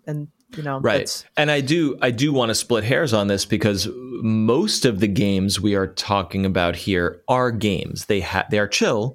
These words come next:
Speaker 1: Mm-hmm.
Speaker 2: but they have goals, they have systems, they have points, they have win or loss conditions. And, and maybe, and some of them may not even be win or loss conditions. They just are like, you go, just go forever, but there are systems in place that you are trying to achieve, and you could take them or leave them.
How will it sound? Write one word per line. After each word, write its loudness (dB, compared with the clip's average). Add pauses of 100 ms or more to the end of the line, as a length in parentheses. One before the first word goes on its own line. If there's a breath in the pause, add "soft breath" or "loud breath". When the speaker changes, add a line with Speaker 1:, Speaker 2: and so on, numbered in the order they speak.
Speaker 1:
Mm-hmm. -2 (100)
Speaker 2:
but -2
they -2
have -4
goals, 2
they 2
have 0
systems, 0
they 2
have -2
points, -2
they 0
have 0 (320 loud breath)
win 0
or 2
loss 0
conditions. 0
And, 0
and 0
maybe, 0
and 0
some 0
of -2
them 2
may 2
not 2
even 2
be 2
win 0
or 2
loss 2
conditions. 0
They 0
just 0
are 2
like, -2 (880 loud breath)
you -2
go, 0
just -2
go 2
forever, 2
but 0
there 2
are 2
systems 0
in 2
place 0
that 2
you 0
are 2
trying 0
to -2
achieve, 0
and 2
you 0
could 0
take 0
them 0
or 0
leave 0
them. -8